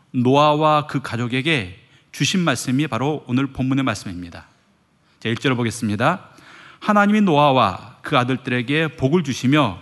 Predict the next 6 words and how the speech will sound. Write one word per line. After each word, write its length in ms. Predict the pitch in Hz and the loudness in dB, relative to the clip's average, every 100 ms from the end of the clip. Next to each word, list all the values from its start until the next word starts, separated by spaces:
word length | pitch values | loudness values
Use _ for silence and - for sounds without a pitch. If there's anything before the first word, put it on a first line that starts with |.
| - _ _ _ _ | -18 _ _ _ _
그들에게 340 | - 151 180 208 | -2 0 2 2
이르시되 580 | 147 127 - 104 85 78 _ _ _ _ - | 0 0 -4 -8 -10 -14 _ _ _ _ -18
생육하고 680 | - 131 123 - 120 127 | -4 -2 -2 -2 -4 -2
번성하여 720 | 131 123 120 120 147 180 170 - _ _ _ | -2 -4 -2 -2 0 -2 -8 -18 _ _ _
땅에 300 | 156 160 156 | 0 0 -4
충만하라." 600 | - 135 98 90 87 | -6 -6 -6 -8 -12